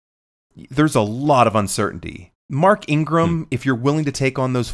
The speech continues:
Speaker 1: that four-game suspension, you could get a low-end running back one. Other than that, you got a bunch of guys that I just, you throw 'em all in a hat. I mean, they're just, you can wait. Peyton,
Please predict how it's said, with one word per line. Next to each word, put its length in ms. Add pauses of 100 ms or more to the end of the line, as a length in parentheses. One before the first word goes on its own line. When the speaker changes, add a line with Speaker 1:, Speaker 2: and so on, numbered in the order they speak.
Speaker 1:
that 200
four-game 340
suspension, 640 (240)
you 180
could 280
get 140
a 40
low-end 420
running 200
back 240
one. 440 (920)
Other 240
than 180
that, 320
you 80
got 180
a 40
bunch 440
of 80
guys 680 (100)
that 360
I 220 (220)
just, 420 (260)
you 100
throw 240
'em 80
all 200
in 60
a 40
hat. 380 (720)
I 60
mean, 140
they're 100
just, 260
you 120
can 180
wait. 320
Peyton, 340